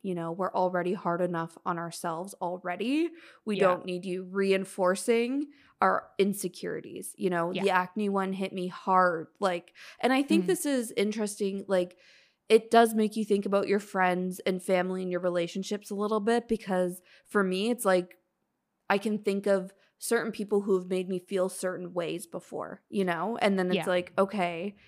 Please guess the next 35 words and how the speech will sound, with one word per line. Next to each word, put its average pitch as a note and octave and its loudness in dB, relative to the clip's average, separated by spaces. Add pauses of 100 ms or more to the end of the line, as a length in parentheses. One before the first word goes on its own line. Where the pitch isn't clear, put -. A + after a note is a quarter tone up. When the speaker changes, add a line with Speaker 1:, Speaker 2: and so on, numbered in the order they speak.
(140)
Speaker 1:
interesting," - 2
you F#3+ -2
know? F3+ -4 (300)
But G#3 2
then G3 2
I G3 2
think F#3+ -2
it's - -6 (140)
also G3+ -2
important F3+ -6
to - -10
remember, F3 -4 (100)
like F3+ -4
you F3+ -4
said F3+ -2
as F#3 -4
well, G3 2
Tag, F3+ -2
where F3+ 2
it's F3 -2
like, F3 -2 (300)
it G3+ 6
is A3+ 10
more F#3+ 4
a F#3 0
reflection F#3 -4
on F3 -2
them G3+ 2 (300)
than F#3+ 4
it F#3 2
is F#3 0
Speaker 2:
Mm-hmm. F3+ -2
Speaker 1:
on F3 0
you. F#3+ -2 (160)
However, F3+ 2